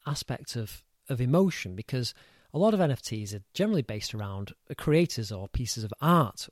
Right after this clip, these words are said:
or music, things like that. So my first recommendation when, when buying N F Ts is, is trying to start small. If you're diving into some of these big N F T projects, there's a, there's a huge amount of risk, that, probably more so than buying,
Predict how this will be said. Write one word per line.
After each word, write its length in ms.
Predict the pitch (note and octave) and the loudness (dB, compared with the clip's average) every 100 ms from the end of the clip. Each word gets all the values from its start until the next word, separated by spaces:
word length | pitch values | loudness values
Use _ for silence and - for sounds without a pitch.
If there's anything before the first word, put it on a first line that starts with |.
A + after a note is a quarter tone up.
| - | -14
or 160 | G2+ | -10
music, 560 | G#2 D3 G#3 C3+ A2+ - - | 0 2 2 2 -4 -10 -8
things 200 | A#2+ A2+ | -6 -6
like 160 | A2 | -2
that. 220 | F3 D#3 - | -2 -2 -4
So 320 | - G3 F#3 - - - G3 | 0 4 4 0 -18 -12 -8
my 80 | |
first 320 | - D#4 D4 F3 | -2 0 0 0
recommendation 680 | - B2 A2+ A2 G#2+ B2+ A#2 | -4 -4 -4 -4 -6 -6 -6
when, 240 | A2 A2 _ _ _ _ | -4 -6 _ _ _ _
when 160 | C#3 C3 | -4 0
buying 340 | C#3 C#3+ C3+ | 2 2 2
N 80 | A#2 | 0
F 80 | A2+ | -4
Ts 300 | - G#2+ G#2+ | -6 -6 -4
is, 200 | C3 - - | -4 -4 -4
is 140 | D#3+ | -4
trying 280 | - D4+ B3+ | -2 0 0
to 80 | G#3+ | -2
start 380 | - F#3+ F3 | 0 0 0
small. 480 | - - A#2+ G#2 E2+ _ _ _ _ _ _ _ _ _ - | -4 -4 -4 -4 -8 _ _ _ _ _ _ _ _ _ -12
If 160 | C#3+ - | -8 -4
you're 80 | A#2 | 0
diving 360 | E3+ F#3 D#3 | 4 6 6
into 200 | C#3+ - | 2 0
some 160 | A2 A#2+ | -4 -2
of 60 | |
these 140 | A2+ G#2 | -2 -2
big 180 | C#3+ B2+ | -2 -2
N 120 | A#2+ | -2
F 120 | G#2+ | -4
T 160 | - G#2 | -8 -8
projects, 540 | G#2 G2 G#2 - - | -8 -8 -10 -10 -6
there's 180 | F3 D#3 | -4 0
a, 120 | E3 - | 0 -2
there's 160 | G3+ G#3 | -4 -2
a 40 | |
huge 300 | G3 G#3 G3 | 0 2 0
amount 240 | C#3+ C3+ A#2 | 2 -2 -4
of 120 | G2+ | -8
risk, 340 | G2 - - _ _ D3 | -10 -10 -12 _ _ -10
that, 380 | B2+ - - | -10 -10 -6
probably 200 | - G3 | 0 4
more 260 | E3+ D3+ C#3 | 6 6 4
so 200 | - A#2 | 0 -2
than 200 | A2 G#2+ | -2 -4
buying, 400 | A2+ A2 G#2 | -4 -4 -4